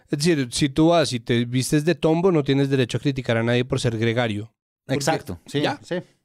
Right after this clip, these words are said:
Speaker 1: Es decir, más allá de lo deshumanizante que es, del desconocimiento histórico que supone pre-, pensar que los movimientos indígenas no tienen voluntad propia ni agencia política,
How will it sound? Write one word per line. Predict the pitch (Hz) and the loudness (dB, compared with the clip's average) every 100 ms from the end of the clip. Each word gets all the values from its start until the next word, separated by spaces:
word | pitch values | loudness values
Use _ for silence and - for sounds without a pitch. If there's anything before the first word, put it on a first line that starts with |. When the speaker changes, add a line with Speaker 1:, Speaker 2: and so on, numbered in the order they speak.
| _ _ - | _ _ -6
Speaker 1:
Es | 190 | -4
decir, | 170 175 | 0 0
más | 139 127 | 0 0
allá | 143 156 | 0 2
de | 165 | 2
lo | 175 | 2
deshumanizante | 156 139 123 117 127 113 - | 2 0 0 -2 -4 -6 -4
que | 147 123 120 131 | -2 0 2 0
es, | 131 - - - _ _ _ _ 131 | -2 -8 -20 -20 _ _ _ _ -12
del | 131 135 131 127 127 123 127 | 0 2 4 2 2 2 2
desconocimiento | 127 139 131 123 120 113 | 0 0 -2 0 -2 -2
histórico | 131 - 139 135 | -4 0 2 0
que | 131 139 | -2 -2
supone | 120 120 117 117 | -2 -2 -2 -2
pre-, | 135 113 - - | -4 -4 -10 -6
pensar | 135 117 139 120 110 | -2 0 0 -2 -2
que | 131 | -2
los | 135 131 | 0 2
movimientos | 127 110 107 - | 0 0 -2 -2
indígenas | 123 110 113 123 | -2 0 0 0
no | 117 | -2
tienen | - 117 117 | -2 -2 0
voluntad | 127 113 101 107 | 0 -2 -4 -6
propia | 127 120 120 120 | -2 -4 -2 -2
ni | 117 | -2
agencia | 107 107 | -4 -6
política, | 110 127 110 113 147 | -4 -2 -2 -4 -4